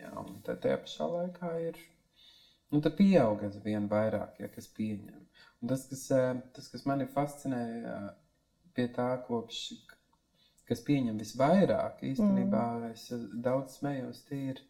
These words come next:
Speaker 1: neba Rīga, kur mums šķiet, ka mēs dzīvosim, mēs dzīvojam metropolē, jā, un metropolē tad ir jābūt vispieņemošākajam, un tad,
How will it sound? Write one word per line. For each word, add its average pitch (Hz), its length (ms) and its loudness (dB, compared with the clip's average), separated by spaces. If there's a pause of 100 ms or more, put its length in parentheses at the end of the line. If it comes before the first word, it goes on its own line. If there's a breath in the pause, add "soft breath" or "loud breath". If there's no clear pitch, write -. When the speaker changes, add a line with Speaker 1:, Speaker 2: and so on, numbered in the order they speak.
(600 soft breath)
Speaker 1:
neba 151 300 4
Rīga, 131 540 4
kur - 140 -8
mums 107 260 -4
šķiet, - 400 -4
ka 110 60 -8
mēs 110 260 -4
dzīvosim, 117 600 -8
mēs 117 180 -6
dzīvojam 101 320 -6
metropolē, - 840 -8
jā, 113 100 -12 (160)
un 127 100 0
metropolē 107 640 -2
tad 107 140 -6
ir 110 120 2
jābūt 101 280 -4
vispieņemošākajam, 107 1200 2
un 104 120 -2
tad, 104 160 -4